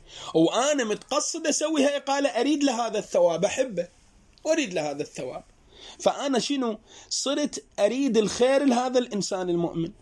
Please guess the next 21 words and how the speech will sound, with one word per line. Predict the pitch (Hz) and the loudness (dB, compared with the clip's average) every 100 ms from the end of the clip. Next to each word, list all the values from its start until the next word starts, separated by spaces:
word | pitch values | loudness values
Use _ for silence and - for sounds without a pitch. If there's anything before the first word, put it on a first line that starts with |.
| - - - - - - | -20 -20 -20 -20 -12 -2
الله | 165 220 214 | 0 0 0
هم | 339 415 | 0 2
يثيبني، | - - 190 196 - - | 0 -2 -6 -10 -8 -2
هو | 226 285 | 2 2
يثيب | 240 269 254 | 2 0 0
على | 208 269 302 | 0 4 2
الإقالة | 277 247 233 214 208 196 - - - | 2 -2 0 2 0 -4 -10 -14 0
وأنا | 208 202 247 320 302 254 | 2 2 0 0 2 2
يثيبني | 233 - 302 339 320 320 | 0 2 2 2 2 0
على | 254 233 247 233 226 | 0 -2 -2 0 0
طلب | 339 349 320 | 0 -2 -2
الإقالة، | 277 240 - - 123 120 - - - - - - - - - - - - - - - - - - 104 - 120 113 - - - - - - - - - | -4 -2 -4 -4 -8 -8 -14 -20 -20 -20 -20 -20 -20 -20 -20 -20 -20 -20 -20 -20 -20 -20 -20 -20 -20 -20 -18 -18 -18 -20 -20 -20 -20 -20 -20 -20 -14
فقد | 131 - 123 | -12 -6 -2
يكون | 131 - 202 | 0 2 2
طلبا | 202 220 233 | 2 0 0
للثواب". | 240 233 - 233 277 311 - - - - - - - - - - - - - - 107 - - - - - - - - | 0 -2 0 2 2 0 -10 -18 -20 -20 -20 -20 -20 -20 -20 -20 -20 -20 -18 -16 -16 -16 -16 -18 -18 -16 -16 -10 -6
هذا | 131 143 | -2 0
مو | 139 240 | 2 4
معنى | 381 294 294 | 2 2 0
إسقاط | 240 - 233 220 | 0 -2 -2 -2
الخيار، | 208 - 170 190 | -4 -6 -6 -8